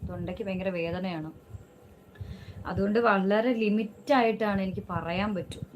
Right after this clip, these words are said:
ഞാൻ ഈ ഒരു സ്പീഡിലും ഈ ഒരു, ഈ ഊർജ്ജത്തിലും അല്ല, Instagram-ൽ കോണ്ടന്റ് ചെയ്യുമ്പോൾ ഭയങ്കര ഊർജ്ജത്തിലൊക്കെയാണ് സംസാരിക്കുന്നത്. ഓക്കെ, ആ, ഷൈജു നിലമ്പൂരാണല്ലോ.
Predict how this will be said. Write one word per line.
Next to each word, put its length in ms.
ഞാൻ 180
ഈ 220
ഒരു 160
സ്പീഡിലും 520
ഈ 60
ഒരു, 120
ഈ 40
ഊർജ്ജത്തിലും 460
അല്ല, 100
Instagram-ൽ 680
കോണ്ടന്റ് 380
ചെയ്യുമ്പോൾ 320
ഭയങ്കര 280
ഊർജ്ജത്തിലൊക്കെയാണ് 840
സംസാരിക്കുന്നത്. 640
ഓക്കെ, 200
ആ, 220
ഷൈജു 400
നിലമ്പൂരാണല്ലോ. 800